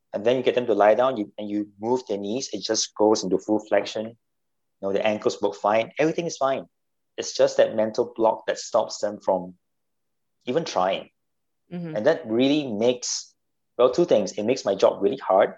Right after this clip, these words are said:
Speaker 1: 'cause I just spend a lot of time convincing them that, "Hey, it's okay, you're not gonna die."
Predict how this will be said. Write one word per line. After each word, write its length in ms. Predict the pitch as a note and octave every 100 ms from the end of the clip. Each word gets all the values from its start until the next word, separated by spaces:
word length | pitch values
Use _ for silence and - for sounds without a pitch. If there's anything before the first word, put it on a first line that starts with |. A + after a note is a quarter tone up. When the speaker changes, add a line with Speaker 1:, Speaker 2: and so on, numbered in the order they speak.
| _
Speaker 1:
'cause 140 | -
I 60 | G2
just 160 | F#2+ -
spend 200 | A2+ A2
a 60 |
lot 200 | G2 G2+
of 100 | G2
time 200 | G#2 G2+ -
convincing 400 | F#2 F#2+ G2 A2+
them 220 | G2 G2+
that, 140 | - -
"Hey, 120 | G#3+ G#3
it's 140 | -
okay, 380 | D#3+ - A#2+ A#2+
you're 100 | C3
not 80 | D#3
gonna 140 | A#2+
die." 280 | G2 F2 G2+